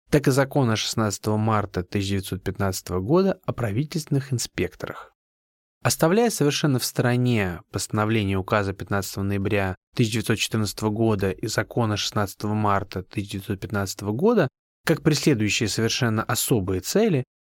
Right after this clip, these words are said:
можно на основании остальных переименованных статей законов последнего времени прийти к следующим выводам. Закон одиннадцатого января тысяча девятьсот пятнадцатого года отмечает: первое.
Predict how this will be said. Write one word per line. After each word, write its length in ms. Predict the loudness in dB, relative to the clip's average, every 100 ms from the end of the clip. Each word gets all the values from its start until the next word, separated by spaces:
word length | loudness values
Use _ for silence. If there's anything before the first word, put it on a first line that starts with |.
| _ 2
можно 380 | 4 4 2
на 100 | 2
основании 480 | 0 2 2 4 2
остальных 680 | 0 0 2 4 2 0 -2
переименованных 840 | 0 2 0 0 0 0 -2 -4
статей 560 | -4 -4 2 2 2 -2 _ _ -4
законов 520 | 0 2 2 0 0
последнего 460 | -4 -2 0 0
времени 420 | 0 0 -2 -6 -12 _ _ _
прийти 280 | 0 2 0
к 40 |
следующим 420 | 2 2 2 0
выводам. 380 | -2 -6 -8 -14 _ _ _ _ _ _ _
Закон 540 | 0 2 2 2 0 2
одиннадцатого 460 | 0 2 0 0 0
января 320 | 2 2 2
тысяча 220 | 0 -2
девятьсот 260 | 0 -2 -2
пятнадцатого 420 | -2 -2 0 0
года 380 | 2 2 4 2
отмечает: 760 | 0 -2 0 0 0 -4 -12 _ _ _ _ 0
первое. 480 | 2 2 -6 -14